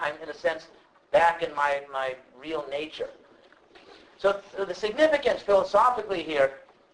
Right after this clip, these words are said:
is that although Arjuna experienced all these different forms of Krishna, it was in relationship to Krishna's more human-like form, his beautiful form, that sublime form that Arjuna himself was in his own true nature.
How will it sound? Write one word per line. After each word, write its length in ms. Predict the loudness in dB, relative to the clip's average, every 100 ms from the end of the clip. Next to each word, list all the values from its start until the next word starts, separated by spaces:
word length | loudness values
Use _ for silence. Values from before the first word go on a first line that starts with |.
| -2
is 80 |
that 80 | 2
although 260 | 4 6 6
Arjuna 400 | 4 2 -4 -4
experienced 460 | -6 -2 -2 2
all 120 | 2 2
these 120 | 0
different 280 | -6 -6 -2
forms 280 | -2 -2
of 100 | -8
Krishna, 480 | -4 -2 -2 -6 -8 -8
it 60 |
was 120 | -8 -6
in 120 | -6
relationship 1000 | -8 2 2 2 -8 -12 -8 -10 -10 -18
to 120 | -18 -18 _ _
Krishna's 560 | -6 -6 -4 -4 -4 -8 _ _ _ _ _ 0
more 140 | 2
human-like 560 | 2 -2 2 2 0 2
form, 160 | 0
his 100 | 0 -12
beautiful 460 | -10 -4 -4 -6 -6
form, 260 | -4 -2 -4 -10 -6
that 180 | -6 -4
sublime 480 | -10 0 2 2 -2 -4
form 200 | -6 -4
that 100 | 0
Arjuna 400 | 2 2 0 -10
himself 540 | -12 0 2 4 2
was 140 | -4 -10
in 100 | -10
his 160 | -10
own 280 | -6 -6 -6
true 200 | -12 -14 -10
nature. 380 | -8 -8 -10